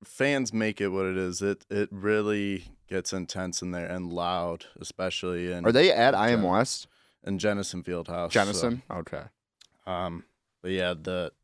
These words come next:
Speaker 1: there's fans who get into it, and there's, you know, there's, there's a lot of very committed, uh, families there supporting their wrestlers.
Speaker 2: Wrestling's a hype sport. I lo-,
Speaker 1: Yeah.
Speaker 2: I love watching highlights of, like,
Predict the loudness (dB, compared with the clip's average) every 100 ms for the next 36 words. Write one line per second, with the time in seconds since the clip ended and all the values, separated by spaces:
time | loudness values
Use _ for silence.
0 | _ _ _ -20 -8 -4 -4 -4 -4 -2
1 | -2 -4 -2 0 0 -2 -2 0 0 0
2 | -4 -4 -4 -4 -6 -12 -18 _ _ _
3 | _ _ _ -8 -6 -4 -4 -4 -8 -14
4 | _ _ -20 -20 _ _ _ _ _ -12
5 | -8 -2 -2 -2 -6 -6 -4 -4 -6 -8
6 | -6 -6 -4 -4 -4 -8 -20 _ _ _
7 | _ -12 -8 -8 -10 _ -6 -4 -6 -8
8 | -8 -8 -8 -10 -14 _ -10 -8 -10 -10
9 | -8 -8 -8 -10 -12 -14 -20 _ _ _
10 | _ _ _ -2 0 0 -2 -2 -2 -4
11 | -4 -6 -8 -10 -10 -16 _ 4 6 6
12 | 6 4 6 6 4 6 4 4 -2 0
13 | 0 2 -2 -4 -4 -4 -6